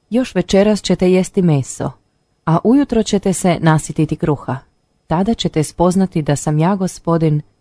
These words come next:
Bog vaš.” I doista, navečer se pojave prepelice i prekriju tabor, a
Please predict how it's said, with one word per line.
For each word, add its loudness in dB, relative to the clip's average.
Bog -2
vaš.” -8
I 2
doista, 0
navečer 0
se -2
pojave 2
prepelice 0
i 0
prekriju 0
tabor, -2
a 0